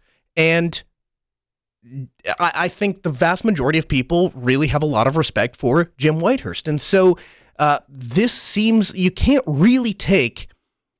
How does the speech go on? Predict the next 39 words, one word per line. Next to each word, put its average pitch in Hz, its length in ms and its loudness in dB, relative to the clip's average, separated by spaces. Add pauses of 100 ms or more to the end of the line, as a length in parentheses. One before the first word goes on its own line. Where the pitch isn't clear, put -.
(300)
the 165 560 0 (280)
C 226 440 -2
E 175 60 4
O 113 300 0 (400)
of 151 320 2
a 151 60 -4
company 185 340 0
that 156 220 -2
you 135 80 -2
bought 131 480 -2
and 135 140 -4
then 147 200 2
bypass 139 720 -2
the 127 80 -10
second 156 340 -2
in 131 80 -4
command 131 340 0
at 120 80 0
I 117 120 2
B 151 140 0
M. 190 120 2
It 107 40 -8
just - 200 -2
wouldn't 175 200 -2
make 143 180 -4
any 143 120 -4
corporate 131 380 -4
sense. - 360 0
It 123 60 -12
doesn't 143 220 -4
make 139 200 -2
any 135 100 -2
structural 208 480 -2
sense. - 280 -4
I 135 40 -6
mean, 143 160 0 (460)
uh, 127 180 -2
this 156 320 0
guy, 151 480 0